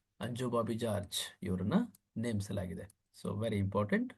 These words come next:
ಕೇಳಬಹುದು. ಅದು actually ಇದು ಇಂಟರ್‌ನ್ಯಾಷನಲ್ ಕರೆಂಟ್ ಅಫೇರ್ಸ್ ಅಲ್ಲಿ ಬರ್ಬೇಕಾಗಿತ್ತು, so by mistake ಆಗಿ ಇಲ್ಲಿದೆ, ಇರ್ಲಿ. ಆ, ಪದ್ಮವಿಭೂಷಣ ಪ್ರಶಸ್ತಿ ಏಳು ಜನಕ್ಕೆ ಕೊಟ್ಟಿದ್ದಾರೆ.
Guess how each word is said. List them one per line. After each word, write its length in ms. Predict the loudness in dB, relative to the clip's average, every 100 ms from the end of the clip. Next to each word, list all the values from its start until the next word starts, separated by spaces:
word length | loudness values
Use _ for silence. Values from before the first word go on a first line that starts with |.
| _ 2
ಕೇಳಬಹುದು. 400 | 2 2 0 -6
ಅದು 340 | -8 -4 -2
actually 280 | -2 -2 0
ಇದು 480 | 0 2 0 0 -10 _ _ _ _ _ _ _ -8
ಇಂಟರ್‌ನ್ಯಾಷನಲ್ 560 | -4 0 0 0 0 0
ಕರೆಂಟ್ 240 | 0 0
ಅಫೇರ್ಸ್ 260 | -2 -4 -2
ಅಲ್ಲಿ 120 | 0
ಬರ್ಬೇಕಾಗಿತ್ತು, 840 | 0 0 2 0 2 0 -2 -10 -8
so 100 | -6
by 140 | -4
mistake 360 | -6 -8 -6 -4
ಆಗಿ 160 | -4 -2
ಇಲ್ಲಿದೆ, 380 | 0 -2 -4 2
ಇರ್ಲಿ. 320 | 4 4 -2 -10 -20 _ _ _ _ _ _ _ _ _ _ _ 2
ಆ, 320 | 8 12 12 12 6 -8 0
ಪದ್ಮವಿಭೂಷಣ 720 | 2 4 4 6 4 2 0
ಪ್ರಶಸ್ತಿ 760 | 0 -2 -4 0 2 2 0 -8 _
ಏಳು 240 | -2 0 0
ಜನಕ್ಕೆ 220 | -2 -2
ಕೊಟ್ಟಿದ್ದಾರೆ. 800 | 0 4 6 6 4 0 -10